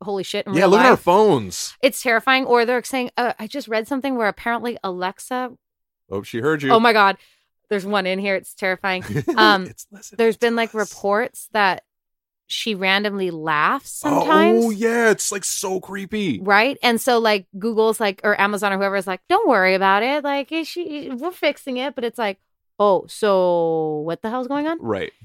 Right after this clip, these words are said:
Speaker 1: So
Speaker 2: Right.
Speaker 1: I, I think about, like, we're in the age of possible Skynet.
Speaker 2: Right. I, I think, uh, our tech is judging us.
Speaker 1: It's frightening,
Speaker 2: It
Speaker 1: right?
Speaker 2: is.
Speaker 1: It's a little frightening.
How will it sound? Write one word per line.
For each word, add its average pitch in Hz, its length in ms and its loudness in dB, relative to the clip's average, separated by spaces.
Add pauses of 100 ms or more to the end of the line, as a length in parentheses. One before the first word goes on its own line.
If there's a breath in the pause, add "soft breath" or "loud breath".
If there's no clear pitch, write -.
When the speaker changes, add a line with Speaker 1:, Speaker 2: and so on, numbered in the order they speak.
(100)
Speaker 1:
So 277 160 4
Speaker 2:
Right. - 120 2
Speaker 1:
I, 262 200 4
I 294 40 -2
think 339 160 -6
about, 277 220 2
like, 214 160 -4
we're 220 80 0
in 226 80 -2
the 208 160 -2
age 185 240 -4
of 175 100 -12
possible - 380 -6
Skynet. 165 580 -6
Speaker 2:
Right. 107 280 0
I, 120 200 0
I 127 140 -4
think, 135 420 -10
uh, 104 300 -2
our 101 240 -4
tech - 500 -8
is 98 500 -10
judging 104 380 -6
us. 92 220 -8
Speaker 1:
It's - 120 -4
frightening, - 440 -6 (160)
Speaker 2:
It - 60 -6
Speaker 1:
right? 185 180 0
Speaker 2:
is. 196 80 -8
Speaker 1:
It's 202 120 -6
a 220 40 -6
little 233 200 -4
frightening. 165 460 -6